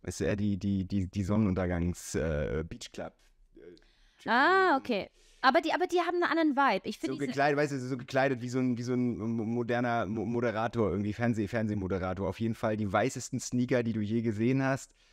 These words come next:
Speaker 1: Dann, ähm, Stoffhose, Sakko, aber, und ein weißes T-Shirt unter einem Sakko, das ist das.
Speaker 2: Ja, aber ich, ich, um das mal klar zu kriegen, also ich find, ich find den Kämpfer hast du dort auch schon, also, w-, w-, ich,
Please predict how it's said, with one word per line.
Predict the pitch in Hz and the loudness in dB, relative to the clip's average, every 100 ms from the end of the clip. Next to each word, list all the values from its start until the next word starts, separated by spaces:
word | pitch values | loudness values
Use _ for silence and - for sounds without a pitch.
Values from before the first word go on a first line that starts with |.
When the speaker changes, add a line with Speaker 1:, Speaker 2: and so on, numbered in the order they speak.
| _ _ | _ _
Speaker 1:
Dann, | 113 107 113 113 113 90 | 0 2 2 2 2 0
ähm, | 107 107 107 107 107 107 _ _ _ _ _ _ _ _ _ - 107 | -2 -2 -2 -2 -4 -6 _ _ _ _ _ _ _ _ _ -8 -6
Stoffhose, | - 135 - 135 139 123 135 135 - | 0 0 0 -2 0 0 0 0 -2
Sakko, | 98 117 - 123 123 - | -2 -2 2 2 2 2
aber, | 110 95 - | 0 0 -2
und | 107 | -2
ein | 104 | 0
weißes | 113 - | 0 -2
T-Shirt | - 107 92 - | -8 -4 -4 -4
unter | 85 78 | -4 -2
einem | 82 | -2
Sakko, | 85 69 64 | -2 -4 -6
das | 78 82 | -6 -8
ist | - - | -14 -18
das. | - - - - | -20 -20 -20 0
Speaker 2:
Ja, | 269 | 2
aber | 247 254 | 4 4
ich, | 294 - | 0 0
ich, | 285 | 2
um | 262 262 302 | 2 2 2
das | 320 | 0
mal | 302 294 | 0 0
klar | 247 | 0
zu | - | -2
kriegen, | - 208 | -4 -4
also | 202 214 | -2 -4
ich | - | -2
find, | 285 - | -2 -2
ich | 240 | -4
find | - 262 | -2 0
den | 240 240 | 0 0
Kämpfer | - 302 - | 0 0 2
hast | 302 - | 0 0
du | 277 | -4
dort | 220 | -4
auch | |
schon, | - 262 | -2 0
also, | 233 233 | 0 0
w-, | 175 190 214 208 | -2 -2 -2 0
w-, | 226 | 0
ich, | - | -2